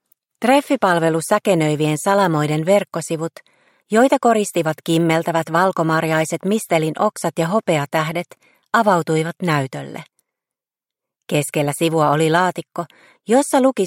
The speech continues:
suurin punaisin kirjaimin "Jouludeitti kertaa kaksitoista". Sen alla oli kaksi pienempää laatikkoa. Toisessa luki lisätietoa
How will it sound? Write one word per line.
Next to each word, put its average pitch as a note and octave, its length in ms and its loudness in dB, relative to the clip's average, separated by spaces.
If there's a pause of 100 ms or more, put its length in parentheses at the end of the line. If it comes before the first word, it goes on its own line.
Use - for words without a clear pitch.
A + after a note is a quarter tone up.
suurin G3+ 420 2
punaisin E3+ 520 0
kirjaimin E3 680 -2
"Jouludeitti F#3+ 840 0
kertaa F3 460 -2
kaksitoista". - 760 -10 (1200)
Sen D3+ 220 2
alla D#3 300 2
oli C#3+ 220 -2
kaksi G#3 360 -2
pienempää E3+ 580 0
laatikkoa. D#3+ 600 -4 (1000)
Toisessa B3 540 2
luki E3 280 -2
lisätietoa A3 800 0